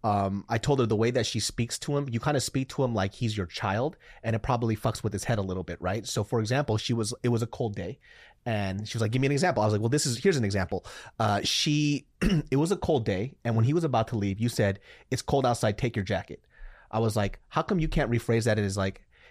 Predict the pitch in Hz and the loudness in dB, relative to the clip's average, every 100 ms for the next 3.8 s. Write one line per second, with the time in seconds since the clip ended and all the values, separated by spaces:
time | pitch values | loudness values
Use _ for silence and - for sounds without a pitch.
0 | - - 131 110 - - 127 127 139 127 | -8 0 0 0 -6 -2 0 2 0 2
1 | 147 156 120 123 104 107 113 120 110 107 | 2 4 4 2 2 2 0 0 0 0
2 | 101 98 110 113 80 107 120 131 139 117 | 0 0 0 0 -4 -2 0 0 0 0
3 | 117 - - - 160 113 - - | 0 -2 -4 -4 -2 -2 -4 -14